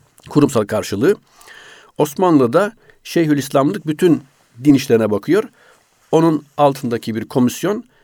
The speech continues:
Meclisi Meşayih. Meclisi Meşayih altı yedi kişiden oluşuyor ve komisyon üyeleri yine şeyhler. Çünkü dışarıdan bir alim, tasavvufu bilmeyen,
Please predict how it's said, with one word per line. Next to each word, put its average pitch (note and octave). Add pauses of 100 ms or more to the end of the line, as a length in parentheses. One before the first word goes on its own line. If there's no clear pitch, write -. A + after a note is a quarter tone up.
(200)
Meclisi C3
Meşayih. B2 (260)
Meclisi D3
Meşayih A#2 (160)
altı C#3+
yedi C#3+
kişiden B2
oluşuyor D#3
ve E3+ (500)
komisyon C#3+
üyeleri D3+
yine E3
şeyhler. G#2 (720)
Çünkü E3
dışarıdan D3
bir C3+ (100)
alim, C#3+ (420)
tasavvufu C3+
bilmeyen, C3